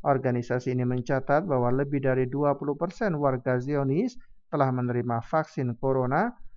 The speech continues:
dan Israel bertanggung jawab untuk menyediakan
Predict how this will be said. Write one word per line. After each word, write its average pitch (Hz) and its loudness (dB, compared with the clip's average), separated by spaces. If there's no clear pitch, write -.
dan 180 6
Israel 190 0
bertanggung 165 0
jawab 160 0
untuk 131 -2
menyediakan 120 -2